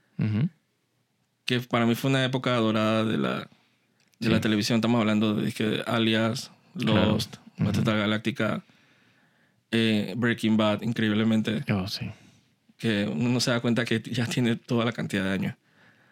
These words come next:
Speaker 2: De que tienes el primer capítulo, ti-, esa es tu oportunidad de enganchar.
Speaker 1: Claro, es, es el piloto, o sea, véndeme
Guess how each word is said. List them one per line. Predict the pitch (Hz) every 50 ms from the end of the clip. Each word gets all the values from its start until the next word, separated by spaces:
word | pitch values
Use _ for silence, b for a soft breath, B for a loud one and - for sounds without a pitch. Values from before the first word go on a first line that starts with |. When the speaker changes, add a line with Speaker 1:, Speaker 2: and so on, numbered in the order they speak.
| b b b b b
Speaker 2:
De | - 123 135 123
que | 135 127
tienes | 117 131 139 147 156 160 135 113 - - _ _ _ _ _ _ _ -
el | 127 131 127 127
primer | 131 127 135 135
capítulo, | - 156 147 147 135 143 143 139 139 139 - - - - - _
ti-, | - 143 -
esa | - 139 -
es | 160 156
tu | 156 131
oportunidad | 127 123 107 127 120 120 117 117 127
de | 139
enganchar. | 143 131 117 113 - - 135 104 - 131 - _ _ _ - - _ - -
Speaker 1:
Claro, | - 175 165 127 98 - -
es, | - 107 107 110 117 117 -
es | - - 117 113 -
el | - - 117 113
piloto, | - 147 247 226 156 - 107
o |
sea, | - - 95 92
véndeme | 92 95 98 107 110 117 120 127 135 139 139 147 -